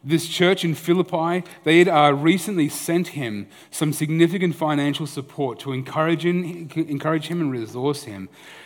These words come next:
And it was the kind of, uh, financial support that really cost the Philippians a great deal. It was a, it was a, it was a big sacrifice for them to do that. And so he writes to them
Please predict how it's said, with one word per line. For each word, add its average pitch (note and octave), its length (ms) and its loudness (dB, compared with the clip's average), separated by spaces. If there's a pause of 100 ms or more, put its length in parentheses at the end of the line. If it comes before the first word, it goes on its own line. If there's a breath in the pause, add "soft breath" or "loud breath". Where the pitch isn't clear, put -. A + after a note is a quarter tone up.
(160 loud breath)
And D#3+ 160 6
it D#3+ 40 8
was E3 140 6
the E3 60 2
kind F#3 320 2
of, F3+ 340 -4
uh, C3 440 -2
financial D#3 520 2
support D3 460 -4
that B2+ 200 -6 (220)
really D#3+ 560 2
cost - 400 -6
the C#3+ 80 -8
Philippians A#2 800 -10 (300 loud breath)
a A2 80 0
great A#2+ 420 -4
deal. E2+ 380 -8 (280 loud breath)
It B2+ 120 0
was C3+ 180 0
a, C#3+ 240 -2
it D#3 120 -2
was D3 180 0
a, D3 60 4
it C#3+ 160 -2
was D#3 100 -2
a C#3+ 60 -4
big E3 340 -2
sacrifice C#3 580 -6
for - 120 -18
them A#2+ 180 -8
to A2+ 140 -14
do A2 240 -10
that. F#2 400 -14 (320 loud breath)
And D3+ 120 2
so D#3+ 80 4
he F#3+ 160 6
writes F3 540 2 (220 loud breath)
to G3+ 260 -2
them C3+ 300 0